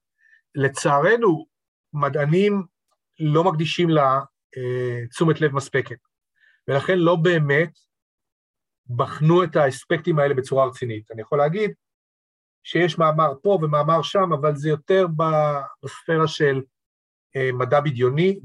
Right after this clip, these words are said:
ולאו דווקא לחפש פתרון הנדסי ולהגיד, "אנחנו נבנה באזור אפריקה,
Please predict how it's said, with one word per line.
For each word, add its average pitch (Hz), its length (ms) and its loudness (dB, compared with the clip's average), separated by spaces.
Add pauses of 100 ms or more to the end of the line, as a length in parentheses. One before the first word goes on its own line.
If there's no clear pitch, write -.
ולאו 143 320 2
דווקא 147 520 2 (760)
לחפש 151 380 -6
פתרון 147 320 0
הנדסי 139 540 -2
ולהגיד, 135 540 -2 (720)
"אנחנו 147 380 0
נבנה 131 540 0
באזור 127 480 0 (360)
אפריקה, 120 640 -4